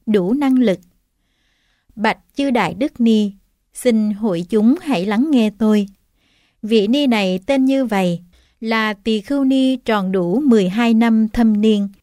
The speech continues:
thỉnh cầu hội chúng sự chấp thuận về việc ban phép tiếp độ. Nếu là thời điểm thích hợp cho hội chúng, hội chúng nên ban cho sự chấp thuận về việc ban phép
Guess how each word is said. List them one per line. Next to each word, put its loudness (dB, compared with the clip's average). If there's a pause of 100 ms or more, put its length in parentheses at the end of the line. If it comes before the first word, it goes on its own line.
(300)
thỉnh 0
cầu -2
hội 0
chúng 0
sự -2
chấp -4
thuận -2 (200)
về 0
việc -2 (120)
ban -2
phép -4
tiếp -4
độ. -2 (880)
Nếu 0
là -2
thời -2
điểm -2
thích -8
hợp -2
cho 0
hội -2
chúng, 2 (420)
hội 0
chúng 2
nên 2
ban -4
cho -2
sự -2
chấp -6
thuận -2
về 0
việc -2
ban -2
phép -6